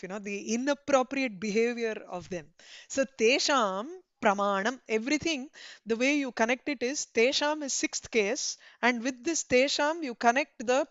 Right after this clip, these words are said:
prathama vibhakti for everything. So, first, tesham pramanam kim?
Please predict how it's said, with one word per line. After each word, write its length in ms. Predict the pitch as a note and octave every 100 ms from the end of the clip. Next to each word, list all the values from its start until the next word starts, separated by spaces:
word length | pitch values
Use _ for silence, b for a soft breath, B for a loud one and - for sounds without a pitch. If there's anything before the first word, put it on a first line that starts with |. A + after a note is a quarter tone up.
| -
prathama 360 | A3 B3 C4 A#3
vibhakti 600 | F#3+ F#3 - B3+ G3+ A#3+ B B B B
for 240 | - D4
everything. 440 | B3 G#3 A3+ G3+ - -
So, 200 | - A3
first, 500 | - D4+ F4+ - -
tesham 460 | C4 E4 E4+ E4 D4+
pramanam 580 | A3+ A3 C#4+ D4+ D#4 C#4+
kim? 160 | D4